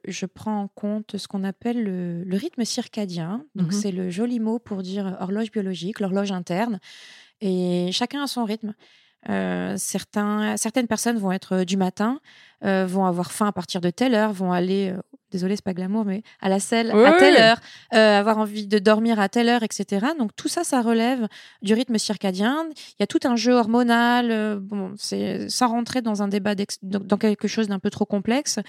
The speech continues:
Speaker 1: mais je ne me base que sur ça. Et donc une personne qui a un entraînement le matin, euh, disons fin de matinée, et, mais qui me dit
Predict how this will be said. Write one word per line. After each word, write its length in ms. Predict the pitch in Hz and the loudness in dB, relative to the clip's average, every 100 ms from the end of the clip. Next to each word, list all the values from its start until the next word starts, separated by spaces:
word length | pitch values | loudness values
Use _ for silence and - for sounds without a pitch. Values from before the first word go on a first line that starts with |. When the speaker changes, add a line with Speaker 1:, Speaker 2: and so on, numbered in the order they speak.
| - - - - | -14 -18 -20 -2
Speaker 1:
mais 120 | 214 220 | 2 4
je 120 | 233 | 4
ne 80 | 233 | 2
me 80 | |
base 260 | 233 277 - | 2 2 0
que 140 | - | 0
sur 240 | 262 254 233 | 0 0 -2
ça. 240 | - 180 - _ _ _ _ | -4 -6 -8 _ _ _ _
Et 80 | 185 | 0
donc 220 | 202 226 | 2 2
une 100 | 240 | 0
personne 640 | 233 269 - - 277 277 226 - _ | 2 2 2 2 2 2 -2 -8 _
qui 220 | - 226 | -4 2
a 80 | 226 | 4
un 80 | 214 | 2
entraînement 420 | 254 - 247 240 | 0 0 2 2
le 80 | 240 | 2
matin, 440 | 226 226 247 254 - _ _ - | 0 -2 -2 -4 -6 _ _ -2
euh, 520 | 214 202 196 196 196 196 | 2 4 2 0 0 -2
disons 200 | 196 226 | 0 0
fin 180 | - 247 | 2 0
de 60 | |
matinée, 520 | 240 226 - 233 240 - _ _ _ _ | 0 -2 -2 -2 -2 -4 _ _ _ _
et, 600 | 214 208 196 196 190 185 185 | 0 2 2 2 2 0 0
mais 120 | 214 | -2
qui 140 | - | -2
me 60 | 220 | -2
dit 260 | 208 247 | 0 -4